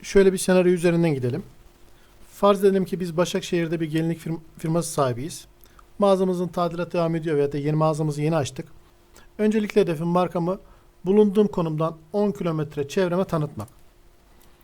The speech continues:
Gelinlik isminde bir kampanya oluşturuyorum. Kampanyamın reklam seti adı Açık Gelinlik. Günlük bütçemi belirliyorum. Hedef kitlemi belirliyorum. İstanbul, on sekiz kırk dört yaş arası bayan.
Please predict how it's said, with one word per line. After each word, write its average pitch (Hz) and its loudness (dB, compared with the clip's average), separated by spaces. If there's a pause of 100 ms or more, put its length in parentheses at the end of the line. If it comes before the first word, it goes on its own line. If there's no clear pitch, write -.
(840)
Gelinlik 226 4
isminde 190 2
bir 170 -4
kampanya 165 2
oluşturuyorum. 180 0 (920)
Kampanyamın 202 4 (260)
reklam 170 0
seti 185 -2
adı 156 0
Açık - -6
Gelinlik. 202 2 (840)
Günlük 202 2
bütçemi 175 2
belirliyorum. 190 6 (680)
Hedef 202 2
kitlemi 226 4
belirliyorum. 220 6 (200)
İstanbul, 156 0
on 175 2
sekiz 156 -6
kırk - -8
dört 165 0
yaş 147 -2
arası 127 -6
bayan. 170 2